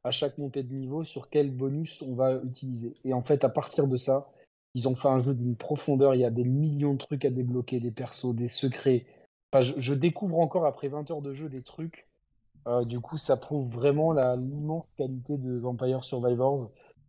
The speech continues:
Euh, heureusement qu'il est, il est beaucoup moins jouable sur téléphone. Donc du coup, euh, je pense que sinon, ça, ça,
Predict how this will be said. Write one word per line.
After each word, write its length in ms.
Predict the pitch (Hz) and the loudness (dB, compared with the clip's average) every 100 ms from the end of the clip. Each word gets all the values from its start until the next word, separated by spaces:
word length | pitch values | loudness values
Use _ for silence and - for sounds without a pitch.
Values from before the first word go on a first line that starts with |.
| _ | _
Euh, 260 | 127 131 123 123 _ _ _ _ _ - | 4 4 4 -6 _ _ _ _ _ -4
heureusement 420 | 147 156 147 190 | 0 0 0 -2
qu'il 200 | - 151 | -2 -6
est, 120 | 131 _ _ _ | -8 _ _ _
il 140 | 147 135 | -10 -6
est 20 | |
beaucoup 300 | 127 156 - | -4 -4 0
moins 240 | 190 185 | 2 4
jouable 400 | 151 170 175 151 | 4 6 6 4
sur 180 | 135 139 | -6 -10
téléphone. 540 | - 139 127 143 160 190 _ | -6 -6 -4 -6 -6 -8 _
Donc 280 | 113 127 127 | -12 -8 -6
du 160 | 127 | -6
coup, 260 | 123 160 156 | -4 4 6
euh, 640 | 131 123 120 120 117 117 - _ _ _ _ _ | 8 6 6 4 2 0 -6 _ _ _ _ _
je 40 | - | -2
pense 180 | 143 - | -2 0
que 80 | 135 | -6
sinon, 280 | - 139 | -4 -2
ça, 140 | 147 - | -2 -6
ça, 160 | - | -4